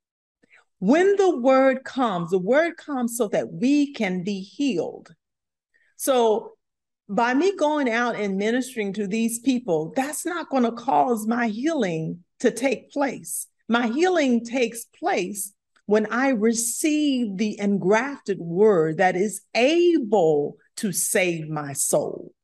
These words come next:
Able. So I know that my soul is mixed, it was combined with my mind, my will, and my emotions.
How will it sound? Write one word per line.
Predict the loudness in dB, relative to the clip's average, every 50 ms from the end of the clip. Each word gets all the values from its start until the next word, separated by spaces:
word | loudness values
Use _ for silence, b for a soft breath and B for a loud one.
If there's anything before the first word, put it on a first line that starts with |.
| _ 0 0
Able. | 2 4 4 2 2 2 0 0 0
So | 0 0 2 2 2 0 B B B
I | 2 6
know | 8 8 8 8 8
that | 6 6 4 4
my | 2 2 2 2
soul | 2 0 -2 0 2 4 6 6 6 6 4 2 0 -2 -2 -6 B B B B 4
is | 4 4 4 2 2 4
mixed, | 4 6 6 6 4 2 0 -2 0 2
it |
was | 2 2 2 0
combined | 0 2 2 4 4 4 4 2 2 0 0 0 -2 -4 -4 0
with | 0 0 0 0 -4 _ -6
my | -2 0 0 0 0
mind, | -2 -2 -2 -2 0 0 0 0 -2 -4 -4 -4 -6 -6 -6 -8 -10 b b b b b
my | b 0 2 2 2
will, | 2 4 4 6 6 6 6 6 4 2 2 0
and | 0 0 2 2
my | 2 2 0 0 0 -2
emotions. | -2 0 0 2 2 2 2 2 0 -4 -8 -10 -10 -12 -16 -20 -20